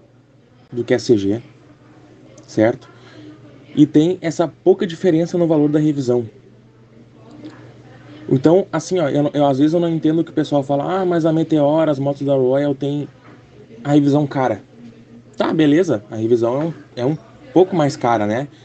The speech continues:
Pelo menos a da Meteor, comparando, comparando a Meteor. Só que a revisão de vinte e oito mil quilômetros da, da FAN é oitocentos, quase novecentos reais.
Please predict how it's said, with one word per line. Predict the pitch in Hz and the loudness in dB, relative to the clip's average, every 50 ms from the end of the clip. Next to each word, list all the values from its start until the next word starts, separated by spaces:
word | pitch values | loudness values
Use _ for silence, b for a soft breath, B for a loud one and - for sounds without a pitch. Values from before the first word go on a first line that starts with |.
| B B B | B B B
Pelo | - 120 123 120 | 0 2 2 2
menos | 120 120 135 135 | 2 0 -2 0
a | 139 | 2
da | 131 131 | 2 2
Meteor, | 127 127 123 127 127 120 113 113 107 | 2 0 -2 0 0 0 0 -2 -2
comparando, | 110 123 110 120 113 113 | -4 -6 -6 -6 -6 -6
comparando | 113 - 127 120 123 117 117 123 127 | -6 -6 -4 -2 -2 -2 -2 -2 -2
a | 123 | -2
Meteor. | 123 117 117 123 113 107 104 101 B B B B B B B B B B B B B - - - - - - - - | -2 -2 -2 -2 -2 -2 -2 -4 B B B B B B B B B B B B B -20 -20 -20 -18 -18 -18 -14 -12
Só | - - 170 175 | -2 0 0 0
que | 170 220 | 2 2
a | 202 | 2
revisão | 196 196 180 180 147 165 170 190 208 208 - - _ - - - - | 2 2 2 2 2 2 2 2 0 -6 -8 -16 _ -20 -20 -14 -12
de | 147 135 151 170 165 139 123 | -8 -4 -2 -2 -2 -4 -6
vinte | 131 135 151 185 196 - | -6 -2 -2 -2 0 4
e | 190 | 4
oito | 180 180 180 | 4 4 4
mil | 175 165 165 165 | 0 0 0 0
quilômetros | - 170 151 151 156 156 - | 0 0 0 0 -2 -4 -4
da, | 147 143 143 139 131 127 | -2 0 0 0 0 -2
da | 120 123 123 117 | -2 -2 -2 -2
FAN | - - 143 160 185 196 170 - - - - | -2 -4 -2 -2 -2 -2 -4 -8 -14 -10 -6
é | 143 156 165 - - | -4 -4 -4 -4 0
oitocentos, | 147 165 190 185 - 185 - - - 180 196 208 202 | 2 2 2 2 -2 -8 -8 -2 -2 0 0 0 -2
quase | - 180 196 196 | 0 -2 0 0
novecentos | 202 208 196 - - - 185 185 196 - | 0 -2 -2 -4 -2 -2 -2 -2 -2 -4
reais. | 185 170 160 165 156 139 - - - | -6 -4 -2 -2 -2 -4 -4 -12 -18